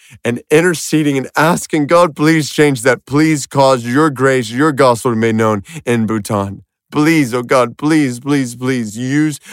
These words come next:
our prayers right now as a means by which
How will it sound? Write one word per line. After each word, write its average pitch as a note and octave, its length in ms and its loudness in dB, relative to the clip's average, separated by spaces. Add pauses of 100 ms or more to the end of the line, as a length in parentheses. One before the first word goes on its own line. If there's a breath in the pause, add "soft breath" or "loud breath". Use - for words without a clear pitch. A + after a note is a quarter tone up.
(120 loud breath)
our D#3+ 180 2
prayers D3+ 440 2
right D3 180 4
now C3 280 2
as A#2+ 100 0
a B2 60 0
means D3 520 0
by A#2+ 180 2
which A2+ 400 -4